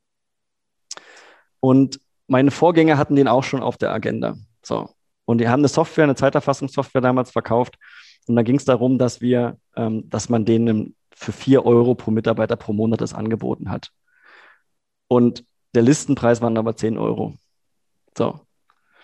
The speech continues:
Und ich bin dann wieder hingefahren, damals mein Key Account Assistant hat den Termin gemacht, äh, Julian, und ich bin da hingekommen, es war auch Eiszeitstimmung, weil die haben sich halt dann richtig in die Haare bekommen.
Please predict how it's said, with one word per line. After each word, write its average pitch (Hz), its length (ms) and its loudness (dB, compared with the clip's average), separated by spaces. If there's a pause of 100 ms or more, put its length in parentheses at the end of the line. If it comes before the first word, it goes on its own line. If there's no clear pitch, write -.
(520)
Und 120 100 0
ich 127 100 0
bin 156 140 2
dann 143 140 4
wieder 135 120 6
hingefahren, 143 560 2
damals 127 280 0
mein 120 100 -2
Key 135 140 -2
Account 127 240 -2
Assistant 131 360 -6
hat 123 80 2
den 120 60 0
Termin 123 320 2
gemacht, 127 400 0
äh, 113 60 -4
Julian, 123 420 -2 (600)
und 117 240 -2
ich - 80 -16
bin 120 120 2
da 117 60 4
hingekommen, 123 420 2
es - 120 0
war 107 100 2
auch 110 140 -2
Eiszeitstimmung, 123 640 0
weil 110 100 2
die 107 120 -2
haben 120 140 -2
sich 117 140 -4
halt 113 140 -4
dann 107 80 -4
richtig 107 320 -8
in 104 60 -4
die 95 100 -6
Haare 95 260 -4
bekommen. - 460 -10